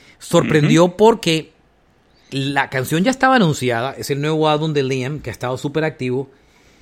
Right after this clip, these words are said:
Speaker 1: eh, pero sorprendió, entre otras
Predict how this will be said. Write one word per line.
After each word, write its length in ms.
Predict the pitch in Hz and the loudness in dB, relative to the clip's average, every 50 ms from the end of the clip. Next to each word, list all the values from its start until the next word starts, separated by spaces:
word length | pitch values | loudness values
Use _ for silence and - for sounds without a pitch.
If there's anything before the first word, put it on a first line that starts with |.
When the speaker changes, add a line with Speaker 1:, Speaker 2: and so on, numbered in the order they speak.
| _ _ _ _ _ _ _ _ - | _ _ _ _ _ _ _ _ -8
Speaker 1:
eh, 540 | 123 120 117 117 113 113 113 113 113 - - _ _ _ _ _ _ _ _ _ _ _ | -4 -4 -2 -2 -2 -4 -4 -6 -6 -8 -12 _ _ _ _ _ _ _ _ _ _ _
pero 200 | - 156 151 151 | 0 2 2 2
sorprendió, 960 | 147 - - 151 143 - - - 147 143 143 143 131 117 127 151 165 180 202 233 | 2 0 -2 -2 -2 -2 -2 -2 0 0 0 -2 -4 -4 -4 0 2 2 2 2
entre 300 | 240 247 196 220 190 170 | 2 0 0 0 2 2
otras 420 | 165 156 151 - 175 180 175 - | 2 0 0 0 -2 -2 -2 -6